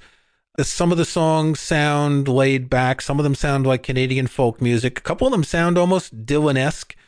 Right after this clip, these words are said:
It's a really beautiful record, and, and it reminded me that his first album,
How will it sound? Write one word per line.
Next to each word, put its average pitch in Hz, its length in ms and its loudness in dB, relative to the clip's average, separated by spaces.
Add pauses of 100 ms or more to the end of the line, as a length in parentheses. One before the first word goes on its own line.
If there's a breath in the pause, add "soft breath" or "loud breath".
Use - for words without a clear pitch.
(360 soft breath)
It's - 220 -4
a 160 80 0
really 196 540 2
beautiful 170 420 0
record, 135 460 0
and, 135 260 -2
and 151 140 2
it 156 120 -2
reminded 175 400 2
me 131 120 0
that 113 100 0
his 117 160 0
first - 320 -2
album, 104 320 0